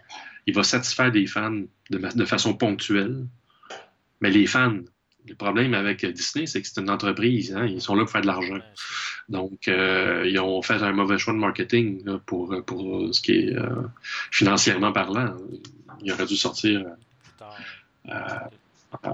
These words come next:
Speaker 1: à Noël, tu sais, Noël prochain, là. Donc, mais ça,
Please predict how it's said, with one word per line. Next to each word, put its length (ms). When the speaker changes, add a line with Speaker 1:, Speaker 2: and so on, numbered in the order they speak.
Speaker 1:
à 40
Noël, 360
tu 120
sais, 100
Noël 260
prochain, 460
là. 80
Donc, 360
mais 80
ça, 160